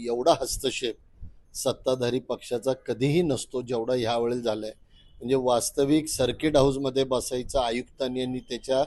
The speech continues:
वॉर्ड रचना ड्राफ्टिंग करणाऱ्या माणसाने आणि प्रत्येक आमदाराला बोलवायचं, "तुम्हाला कसं पाहिजे?" माजी सभागृह नेत्याला बोलवायचं, माजी आमदारांना बोलवायचं, "तुम्हाला कसं पाहिजे?"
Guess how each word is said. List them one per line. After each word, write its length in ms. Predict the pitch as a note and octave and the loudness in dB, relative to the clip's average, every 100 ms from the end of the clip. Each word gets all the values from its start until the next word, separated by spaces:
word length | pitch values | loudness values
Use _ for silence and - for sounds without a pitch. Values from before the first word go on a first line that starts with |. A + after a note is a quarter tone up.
| - - - - | -2 -20 -20 -4
वॉर्ड 280 | A#2 C3 C#3 | 8 8 10
रचना 420 | C3+ B2+ C3+ C3+ | 6 2 0 0
ड्राफ्टिंग 520 | C3 A#2+ A#2 - C3+ | 2 4 2 2 -2
करणाऱ्या 440 | C3 B2+ B2+ B2+ B2+ | 0 0 0 0 2
माणसाने 500 | B2+ A#2+ G#2+ B2+ B2 | 0 -4 -6 -6 -6
आणि 80 | B2+ | -8
प्रत्येक 440 | C3 A#2+ - E3 | -8 -8 -6 -2
आमदाराला 560 | D3 B2+ C3+ D3 F3 G3 | -2 2 4 6 6 6
बोलवायचं, 580 | D3+ C3+ A#2+ A#2 A#2+ C#3+ _ _ _ | 6 4 2 -2 -6 -6 _ _ _
"तुम्हाला 260 | D#3 D#3 E3 | 2 4 4
कसं 300 | - C#3+ G3 | 4 2 2
पाहिजे?" 480 | - B2+ A2 A#2+ A#2+ - - - - | 0 0 0 -6 -10 -16 -20 -20 -2
माजी 340 | C#3+ C#3 C3+ | 4 4 4
सभागृह 460 | D3+ C#3+ C#3 C#3+ D3+ | 2 4 4 4 2
नेत्याला 420 | D3 C#3+ D#3 D3+ | 2 2 4 4
बोलवायचं, 640 | C3+ B2+ B2 B2 A#2+ C3+ B2+ | 4 2 2 -2 -2 -4 -2
माजी 320 | C3+ B2+ C#3 | -2 -2 -2
आमदारांना 600 | C3+ C#3+ D3 C#3+ C#3+ C3+ | -2 0 2 2 0 -2
बोलवायचं, 340 | B2+ B2+ - | -2 -2 -4
"तुम्हाला 280 | D3+ D#3 D#3 | 0 2 2
कसं 260 | D3+ C3 C#3 | 0 -6 -8
पाहिजे?" 360 | C3 B2 B2 | -8 -10 -12